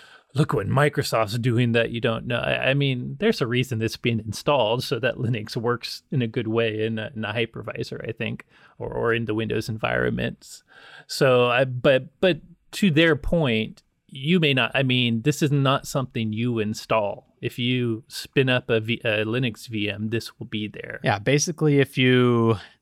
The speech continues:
Speaker 2: hit the checkbox, which I think is checked by default for log collection during setup one of these V Ms,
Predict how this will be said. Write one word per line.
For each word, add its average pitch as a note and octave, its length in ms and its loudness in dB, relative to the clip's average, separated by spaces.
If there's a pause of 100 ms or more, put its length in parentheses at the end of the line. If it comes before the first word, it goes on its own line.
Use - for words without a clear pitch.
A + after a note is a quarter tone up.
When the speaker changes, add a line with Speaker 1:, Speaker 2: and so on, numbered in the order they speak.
(300)
Speaker 2:
hit - 220 -4
the A#2+ 80 -4
checkbox, G#2 640 0
which G#2 100 -6
I G2 100 0
think G#2+ 140 -4
is F#2+ 80 -6
checked - 300 -6
by G2 100 -4
default G2 480 -4
for F#2 300 -4
log F#2 280 -4
collection B2+ 540 -2
during B2 280 -2
setup B2 320 0
one B2+ 100 -2
of B2+ 80 -2
these A#2+ 140 -2
V B2+ 140 0
Ms, B2 300 -2